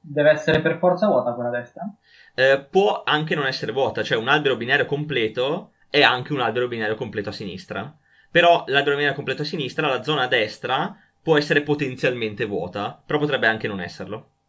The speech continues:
Speaker 1: Perché per forza destra?
Speaker 2: È perché è la definizione di albero binario completo a sinistra. Se fai un albero binario completo
Speaker 1: Ah, ok,
Speaker 2: a
Speaker 1: ok,
Speaker 2: destra,
Speaker 1: ok, ok.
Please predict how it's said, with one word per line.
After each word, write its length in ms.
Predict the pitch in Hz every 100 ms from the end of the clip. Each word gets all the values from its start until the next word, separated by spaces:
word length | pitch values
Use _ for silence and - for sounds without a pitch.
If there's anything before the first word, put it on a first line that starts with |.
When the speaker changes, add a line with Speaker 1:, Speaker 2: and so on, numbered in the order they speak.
| _ _ _ - - _ _ _
Speaker 1:
Perché 340 | - - 165 165
per 160 | 147
forza 280 | 131 127 120
destra? 520 | 131 135 - 151 - _ _ _ _ _ _ _
Speaker 2:
È 160 | - 135
perché 260 | 139 120
è 40 | 143
la 80 | 135
definizione 480 | 131 143 135 143
di 80 | 127
albero 220 | 117 117
binario 260 | 117 120 113
completo 420 | 131 113 107 120
a 100 | -
sinistra. 680 | - 104 92 92 104 113 156 _ _ _ _ _
Se 180 | - 113
fai 140 | 147
un 100 | 139
albero 240 | 127 123
binario 260 | 113 120 120
completo 420 | 120 143 147 139
Speaker 1:
Ah, 20 | 113
ok, 100 | 151
Speaker 2:
a 60 |
Speaker 1:
ok, 60 | 143
Speaker 2:
destra, 580 | 123 135 139 131 117 127
Speaker 1:
ok, 80 |
ok. 80 | 127